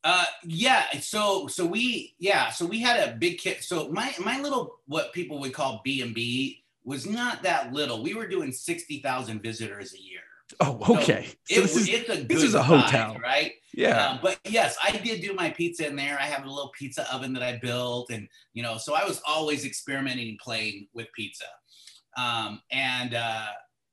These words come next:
Speaker 1: yeah, I, I was really into, like, the craft of pizza.
Speaker 2: Yeah.
Speaker 1: And so, I don't know. I just, uh, I just really got into it, and it was something I'm very, I'm still p-, very, I'm more passionate about it today than I ever was.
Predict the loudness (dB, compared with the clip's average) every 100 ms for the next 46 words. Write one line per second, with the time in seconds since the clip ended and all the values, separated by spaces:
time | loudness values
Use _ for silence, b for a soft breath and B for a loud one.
0 | _ 0 2 4 2 2 2 0 -2 -6
1 | -6 -4 0 2 0 0 -2 -2 0 0
2 | -2 -6 _ _ _ _ _ _ -10 -8
3 | -10 -4 -4 -4 -10 -14 -12 -12 -12 -12
4 | -14 -16 _ _ _ _ -2 2 4 2
5 | -2 -10 _ _ _ -12 -6 -4 -4 -6
6 | -12 _ _ _ _ _ -6 -4 0 0
7 | 0 0 -4 -2 -2 -2 -4 -6 -8 -4
8 | 0 2 2 0 -2 -2 -6 -8 -10 -10
9 | -12 -12 -10 -8 -6 -6 -6 -8 -6 -8
10 | -8 -8 -8 -8 -12 -12 -8 -8 -10 b
11 | b -8 -6 -2 0 2 2 0 0 -2
12 | 0 0 -2 -6 -4 -4 -4 -6 -6 -8
13 | -16 -20 -20 -20